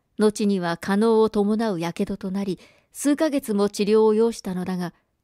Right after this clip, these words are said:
この時はまだこの兄もなかなか元気であった。彼は自宅へ用事で帰った途端、上空に小さな飛行機を認め、続いて三つの怪しい光を見た。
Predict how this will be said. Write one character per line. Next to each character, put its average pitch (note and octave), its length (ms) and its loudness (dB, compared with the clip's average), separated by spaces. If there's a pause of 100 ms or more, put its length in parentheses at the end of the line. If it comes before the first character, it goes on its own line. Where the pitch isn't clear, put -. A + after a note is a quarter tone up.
(400)
こ G3+ 120 2
の A#3 120 2
時 C4+ 260 -6
は F#3+ 220 -4 (320)
ま G3+ 100 2
だ F3 140 -6
こ F#3+ 160 -2
の G3 160 -2
兄 G3+ 160 -6
も E3+ 140 -6
な F3+ 120 -4
か G#3+ 120 -4
な G3+ 120 -6
か G3+ 140 -6
元 G#3+ 180 -2
気 - 100 -16
で D#3 120 -8
あ D#3+ 60 -14
っ - 40 -20 (100)
た。 - 120 -20 (1800)
彼 D4 220 0
は G#3+ 120 0
自 G3+ 160 -2
宅 D4+ 240 -2
へ D4 120 2
用 C4+ 180 4
事 C#4+ 100 0
で C#4+ 100 0
帰 C#4+ 160 -6
っ C#4 60 -8
た E3+ 160 -10
途 F#3 120 -6
端、 F3+ 220 -4 (380)
上 C#4 220 2
空 D4+ 160 0
に C#4 160 0
小 E4+ 180 -2
さ C4+ 140 -6
な G3+ 100 -2
飛 - 140 -8
行 C4 160 -4
機 F#3 160 -8
を F3 80 -4
認 F3+ 260 -6
め、 F3+ 160 -8 (380)
続 G#3 240 -2
い F#3+ 80 -4
て - 280 -6 (180)
三 G#3 120 2
つ - 220 -10
の F#3 120 -2
怪 G3+ 220 -2
し A3 200 -8
い - 20 -4
光 G#3+ 360 -10
を E3+ 60 -8
見 D#3 120 -10
た。 - 140 -20